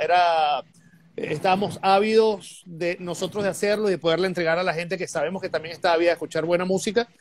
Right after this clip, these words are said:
Y lo bonito de todo esto es que estamos grabando como locos, estamos grabando muchísimas cosas para tener el chance de, de elegir qué es lo mejor y qué es lo próximo que vamos a estar, eh,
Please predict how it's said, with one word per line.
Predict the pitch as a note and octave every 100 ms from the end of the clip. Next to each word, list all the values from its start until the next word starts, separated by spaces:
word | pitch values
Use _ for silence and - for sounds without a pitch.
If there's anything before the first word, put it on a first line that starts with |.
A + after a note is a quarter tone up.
| - _ _ -
Y | A#3+ G#3 G3+ G3 F#3 G3+ -
lo | F3+ F#3+
bonito | F#3 G3 G#3
de | A3
todo | A3
esto | A3 G3+
es | A3
que |
estamos | G3+ G#3
grabando | G#3 G3 F#3 G3
como | G3 F3
locos, | F#3 F#3
estamos | D#3 F3 F#3+
grabando | F#3 F3 G3+
muchísimas | F#3+ E3 F#3 E3+ G#3 F#3 A#3 F#3+
cosas | - G3+ A#3 A#3 - - - - - -
para | - G3 F#3
tener | G3 F#3 F#3
el | G#3
chance | - G#3+ G3 A3
de, | G#3 F3
de | F3
elegir | E3+ D#3 F#3+ G3+ A3 _ _ _ _ _ _
qué | F#3+
es | F#3
lo | G3
mejor | F#3 G3 A#3+
y | A#3
qué | -
es | E3+
lo | F#3
próximo | F#3 - F#3+
que | E3
vamos | D#3+ F#3
a | F3
estar, | - E3 E3+
eh, | F3 E3+ D#3 D#3+ D#3 C#3+ C3+ B2+ A#2+ A2+ G#2+ G#2+ A#2+